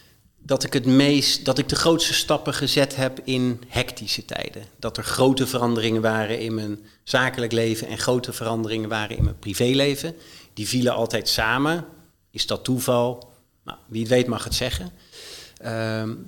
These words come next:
maar dat is me wel opgevallen. Dus in roerige tijden haalde ik het meest, eh, eh, eruit.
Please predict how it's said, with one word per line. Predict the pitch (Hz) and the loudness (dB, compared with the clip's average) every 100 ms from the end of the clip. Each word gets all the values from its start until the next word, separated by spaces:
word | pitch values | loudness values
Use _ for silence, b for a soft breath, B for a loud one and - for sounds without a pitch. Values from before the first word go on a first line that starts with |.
| - _ - | -18 _ -6
maar | 123 | -2
dat | 123 | -2
is | - - | -2 -2
me | 135 | 0
wel | 120 123 | 2 0
opgevallen. | - - - 151 143 | 0 -6 -8 -4 -2
Dus | 131 120 | 0 2
in | 131 | 4
roerige | 120 165 170 147 - | 6 6 6 4 2
tijden | 151 131 127 120 | 2 2 2 2
haalde | 127 123 135 | 2 2 0
ik | 123 | 0
het | 113 | -2
meest, | 127 120 117 - 123 | 0 0 0 0 0
eh, | 117 113 | -2 -2
eh, | - - 65 - | -4 -10 -12 -12
eruit. | 123 127 131 190 - | -4 -2 -2 -4 -6